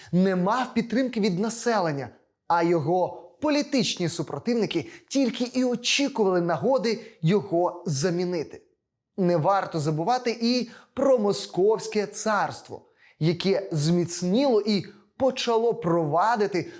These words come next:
агресивну політику щодо сусідів, особливо після перемоги над татарами у битві на Куликовому полі.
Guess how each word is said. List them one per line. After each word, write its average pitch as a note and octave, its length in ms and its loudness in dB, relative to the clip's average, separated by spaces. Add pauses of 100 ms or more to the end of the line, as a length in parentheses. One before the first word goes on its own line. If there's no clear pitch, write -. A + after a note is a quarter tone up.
(120)
агресивну A3 720 0
політику A#3+ 580 -2
щодо A3+ 340 -4
сусідів, G3 600 -4 (500)
особливо E3 880 0 (320)
після A3 260 0
перемоги F#3+ 600 0
над F#3+ 280 -2
татарами A3 760 0 (240)
у A#3+ 100 2
битві G#3 560 0 (100)
на A3+ 180 0
Куликовому E3+ 880 -2
полі. D#3+ 400 -4